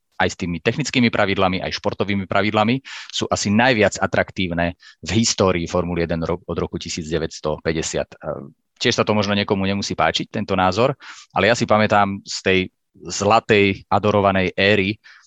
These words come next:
hej, osemdesiatych, deväťdesiatych rokov, preteky, keď po prvom kole mal prvý náskok sedem sekúnd, po druhom štrnásť, potom dvadsaťjeden a bolo po pretekoch. A dnes to ideme nazývať zlatou dobou.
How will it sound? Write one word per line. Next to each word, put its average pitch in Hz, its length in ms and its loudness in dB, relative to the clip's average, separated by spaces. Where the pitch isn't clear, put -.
hej, 90 240 2
osemdesiatych, 95 640 0
deväťdesiatych 92 560 0
rokov, 101 480 2
preteky, 101 480 -2
keď - 320 -2
po 101 80 -4
prvom 110 320 2
kole 104 240 4
mal 87 240 4
prvý 92 240 -4
náskok 95 400 0
sedem 110 240 2
sekúnd, 95 320 -4
po - 80 -8
druhom 92 240 -2
štrnásť, 107 480 0
potom 98 160 -6
dvadsaťjeden 92 560 2
a 87 80 -2
bolo 98 160 2
po 107 160 -2
pretekoch. - 560 -2
A 90 240 4
dnes 104 240 2
to - 80 0
ideme 101 240 2
nazývať 95 400 0
zlatou 92 240 0
dobou. 104 240 4